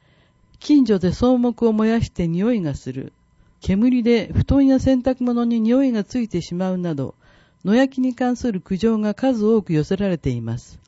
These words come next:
野焼きは、廃棄物の処理及び清掃に関する法律により、以下の例外を除き、原則として禁止となっていますので、やめてください。また、一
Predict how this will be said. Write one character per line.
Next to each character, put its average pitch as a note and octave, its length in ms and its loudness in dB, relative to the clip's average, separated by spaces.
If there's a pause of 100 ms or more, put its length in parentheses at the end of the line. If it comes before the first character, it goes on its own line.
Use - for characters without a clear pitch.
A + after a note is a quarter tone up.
(880)
野 G3 100 0
焼 A3+ 260 -2
き G#3+ 60 -2
は、 G3+ 220 -2 (440)
廃 C4 220 -2
棄 C4+ 160 -2
物 A3+ 240 -2
の E3+ 180 0
処 G3+ 220 0
理 D3+ 160 -2
及 G#3 260 2
び E3 200 -2
清 - 200 0
掃 B3+ 220 0
に A#3+ 160 -2
関 A#3 220 -2
す A#3 160 -4
る E3+ 80 0
法 F3+ 200 0
律 F#3+ 280 -4
に F3 180 -4
よ D#3 140 0
り、 D3 180 -8 (460)
以 B3 100 -6
下 B3+ 160 4
の G3+ 160 2
例 G3+ 200 4
外 G#3 240 0
を G3 80 0
除 F#3 340 -4
き、 F3+ 260 -10 (240)
原 A#3+ 180 2
則 A#3 260 -6
と A#3 100 -2
し - 80 -6
て A3 160 -4
禁 A#3+ 240 -2
止 - 140 -8
と A3+ 120 0
な A3 120 -2
っ G#3+ 40 -8
て - 180 -8
い G#3 80 -2
ま G3+ 140 -4
す - 120 -8
の E3 180 -4
で、 C#3 180 -6 (340)
や F3+ 120 -4
め F#3+ 140 -4
て F#3 100 -8
く E3 100 -12
だ E3 140 -4
さ D#3 160 -8
い。 - 80 -12 (600)
ま G3 120 -4
た、 G3 300 -2
一 F#3+ 140 -8